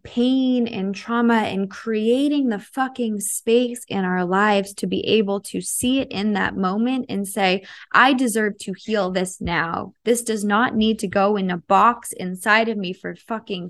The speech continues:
fifty years of my life and influence the way that I show up in the world and therefore influence the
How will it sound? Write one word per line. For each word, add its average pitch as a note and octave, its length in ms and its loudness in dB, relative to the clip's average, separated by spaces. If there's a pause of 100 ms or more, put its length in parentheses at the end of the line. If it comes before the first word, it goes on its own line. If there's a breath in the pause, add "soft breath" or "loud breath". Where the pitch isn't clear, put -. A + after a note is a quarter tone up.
(120)
fifty A#3 320 -2
years G#3 460 0
of F#3 180 -2
my E3+ 240 -2
life C#4+ 540 2 (680)
and G#3 300 -2
influence A3+ 720 -2
the F#3 120 -4
way G3 240 2
that - 140 -4
I F#3+ 120 0
show F#3 220 -4
up G#3 220 2
in F#3+ 60 0
the F#3 100 -2
world E3+ 480 0
and F#3+ 180 -2
therefore G#3 600 0
influence G#3 760 -4
the F#3 400 6